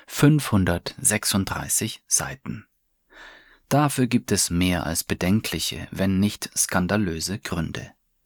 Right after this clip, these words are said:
Ab wann sollte daher ein Pharmaskandal als solcher nicht nur betrachtet, sondern auch entsprechend benannt werden?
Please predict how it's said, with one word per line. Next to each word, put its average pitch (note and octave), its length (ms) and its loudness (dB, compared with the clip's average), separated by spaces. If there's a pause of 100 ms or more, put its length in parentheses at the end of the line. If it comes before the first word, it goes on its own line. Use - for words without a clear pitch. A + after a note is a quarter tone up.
(720)
Ab A#2 220 0
wann B2+ 280 4
sollte C3+ 380 2
daher B2 400 4
ein A#2+ 260 2
Pharmaskandal G#2 1040 2
als - 260 0
solcher A2 380 2
nicht A#2+ 320 4
nur G2+ 120 4
betrachtet, F#2 800 -2
sondern B2 440 4
auch A2+ 240 2
entsprechend F#2+ 760 -2
benannt F2+ 440 0
werden? - 460 -12